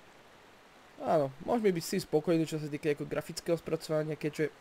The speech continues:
<clears throat> ne-, nejedná sa o novú hru, ale iba o nejaký remake, no. Proste nejakú takú prerobenú H D edíciu. Proste nemôžeme očakávať nejaké zázraky. Čo sa týka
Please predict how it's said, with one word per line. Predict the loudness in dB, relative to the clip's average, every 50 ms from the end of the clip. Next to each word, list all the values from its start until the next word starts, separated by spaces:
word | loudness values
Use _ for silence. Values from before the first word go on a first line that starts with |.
| -10 -4
<clears throat> | -2 -2 -2 -2 -4 -10 -16 -20 -20 -20 -20 -20 -20 -20 -20 -20 -20 -18 -6 -2 0
ne-, | 0 0 0 2 4
nejedná | 4 4 4 4 4 2
sa | 2 0 0 0 2
o |
novú | 2 2 2 2 2
hru, | 2 2 4 4
ale | 4 4 4 4 4
iba | 4 4
o | 4
nejaký | 4 2 0 0 -4 -8 -8 -8 -10 -12 -14 -16 -16 -18 -20 -20 -16 -12 -6 -4
remake, | -2 -2 -2 -2 -2 -4 -6 -8 -8
no. | -6 -6 -8 -10 -12 -10 -4
Proste | -2 -2 -2 0 0 0
nejakú | 0 0 0 0 -4
takú | -4 -4 -4 -4 -4
prerobenú | 0 0 2 2 2 2 2 0 -2 -2 -2 -2 -4 -6 -12 -8 -2
H | 2 4 6
D | 8 8 8 8
edíciu. | 6 4 -2 -4 -4 -2 0 0 0 -2 -4 -8 -12 -20 -20 -20 -20 -20 -20 -20 -20 -20 -20 -20 -20 -20 -20 -20 -20 -20 -20 -20 -20 -20 -20 -12 -6
Proste | -4 -4 -4 -2 -2 0
nemôžeme | 0 0 0 0 0
očakávať | -2 -2 -2 -4 -4 -2 0 0 0 0 0
nejaké | -2 -4 -4 -4 -4
zázraky. | -4 -2 -2 -2 -2 -2 -4 -4 -4 -6 -8 -8 -8 -10 -6 -4
Čo | -4 -2
sa | -2
týka | -2 -4 -2 0 0 0